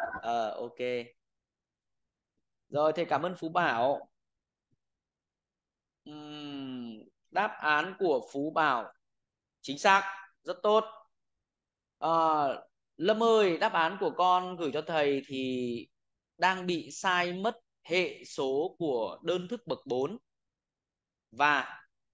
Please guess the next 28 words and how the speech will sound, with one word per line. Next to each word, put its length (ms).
không 340
có 160
đến 200
bậc 140
sáu 380
nhá. 180
Không 260
có 140
đến 180
bậc 160
sáu 240
đâu 140
ạ. 260
Ở 120
đây 300
là 320
Lâm 280
A, 480
con 160
đang 160
bị 140
nhầm 280
mất 100
một 180
chút 280
về 640
phép 180
nhân, 240